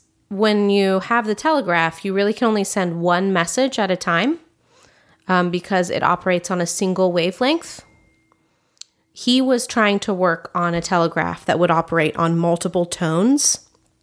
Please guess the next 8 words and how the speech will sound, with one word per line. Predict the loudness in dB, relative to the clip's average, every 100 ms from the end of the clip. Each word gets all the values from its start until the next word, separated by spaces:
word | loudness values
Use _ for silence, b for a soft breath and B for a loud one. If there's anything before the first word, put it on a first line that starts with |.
| _ _ _ _ b b b b
So | -2 4 6 6
you | 2 -2
could | -2 2 2 2 -4
send | -2 0 2 0 -2 -4
and | -2
receive | -2 -2 -2 -2
several | 0 0 2 2
messages | 2 0 -2 -2 0 0 -2 -6